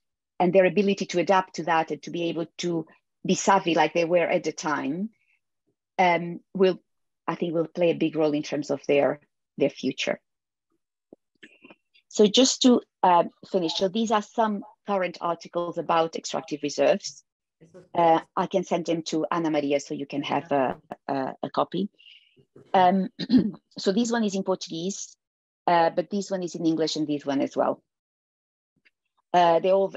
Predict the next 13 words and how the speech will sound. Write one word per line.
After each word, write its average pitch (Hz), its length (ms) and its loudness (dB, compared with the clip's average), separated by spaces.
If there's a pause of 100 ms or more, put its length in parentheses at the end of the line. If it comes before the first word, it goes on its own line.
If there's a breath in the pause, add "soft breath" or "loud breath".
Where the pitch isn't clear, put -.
they're 170 160 -8
all 175 120 -4
very 147 260 -2
int-, 156 180 -10 (180)
uh, 139 180 -4
very 135 220 -2
interesting, - 600 -8
and 135 280 0 (240)
particularly 151 540 0
this 139 200 -8
one, - 160 -4
actually. - 400 -8 (1300)
And 190 220 4